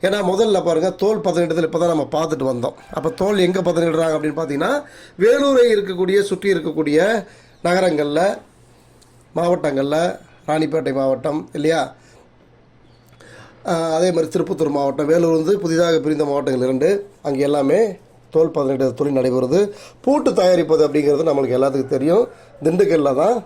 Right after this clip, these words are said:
பூட்டு தயாரிக்கும் தொழில் இயங்குது. பின்னலாடை தயாரித்தல் இல்லையா,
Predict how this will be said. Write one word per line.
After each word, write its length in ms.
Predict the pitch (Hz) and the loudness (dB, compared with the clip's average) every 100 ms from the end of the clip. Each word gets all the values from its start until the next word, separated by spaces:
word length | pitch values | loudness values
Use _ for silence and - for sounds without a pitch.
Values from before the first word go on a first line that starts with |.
| - - | -12 -6
பூட்டு 200 | 180 151 | -4 -2
தயாரிக்கும் 440 | 170 143 131 127 117 | 0 0 0 -4 -4
தொழில் 260 | 135 202 240 - - - 147 | -2 -2 -4 -16 -20 -6 0
இயங்குது. 360 | 147 135 139 208 240 - - - - - - _ _ - _ _ _ - | 0 2 2 2 0 -6 -20 -20 -20 -20 -20 _ _ -20 _ _ _ -2
பின்னலாடை 520 | 262 269 277 254 202 190 165 | 2 4 6 4 4 2 2
தயாரித்தல் 560 | 160 151 135 - 127 113 - 143 | 2 2 0 -2 -2 -4 -8 -2
இல்லையா, 260 | 151 180 | 2 2